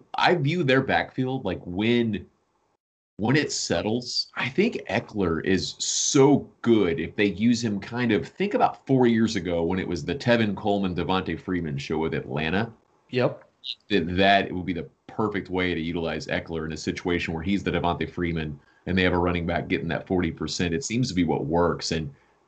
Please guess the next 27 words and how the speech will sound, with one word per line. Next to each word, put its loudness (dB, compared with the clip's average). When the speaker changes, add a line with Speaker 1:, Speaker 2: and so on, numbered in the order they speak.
Speaker 1:
I 2
think 0
Kelly 2
will 0
rise, 0
and -10
that's -12
gonna -6
be -4
the -6
guy. 0
And -8
that's 2
a -2
situation -2
where -6
both 0
guys -4
are -8
fantasy -8
startable. -6
So -4
that's 0
something -4
you -8
want, -4
absolutely. -4